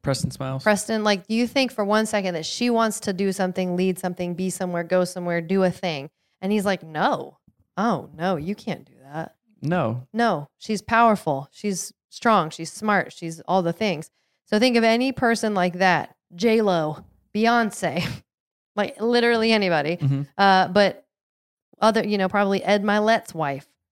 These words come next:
Speaker 2: I highly doubt that if she is wanting to lead in any particular way, that he's like, "No, you can't do that."
Speaker 1: Mm-hmm.
Speaker 2: And so if we admire these people, even, um,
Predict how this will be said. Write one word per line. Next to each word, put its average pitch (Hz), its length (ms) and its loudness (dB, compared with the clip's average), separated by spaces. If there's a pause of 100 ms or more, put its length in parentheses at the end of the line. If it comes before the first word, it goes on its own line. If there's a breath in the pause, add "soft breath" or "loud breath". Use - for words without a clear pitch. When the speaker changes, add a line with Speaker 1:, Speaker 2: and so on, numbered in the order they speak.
(160)
Speaker 2:
I 180 60 -2
highly 208 540 0
doubt 240 360 2 (440)
that 190 100 2
if 190 100 0
she 233 240 0
is 185 200 0
wanting 196 320 2
to 208 100 -4
lead 196 240 0
in 185 120 0
any 185 160 -2
particular 175 360 -4
way, 190 120 0
that 175 60 0
he's 175 140 -4
like, 139 140 -12
"No, 151 360 -12
you 147 220 -10
can't 147 240 -20 (100)
do 165 200 -4
that." 131 300 -8
Speaker 1:
Mm-hmm. 127 260 -2 (240)
Speaker 2:
And 202 120 0
so 208 260 2
if 190 120 -2
we 233 160 2
admire 220 500 2
these 180 220 -2
people, 156 420 -2
even, 285 400 0
um, 233 440 0